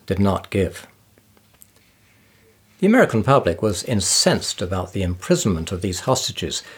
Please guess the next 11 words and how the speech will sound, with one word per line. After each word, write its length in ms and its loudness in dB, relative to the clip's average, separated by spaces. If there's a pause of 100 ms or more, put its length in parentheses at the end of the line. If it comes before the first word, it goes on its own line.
(220)
and 160 4
genuinely 540 4
did 180 2
not 320 4
know 240 4
the 80 0
history 540 -4
that 140 -6
had 140 -6
preceded 540 0
it. 160 -10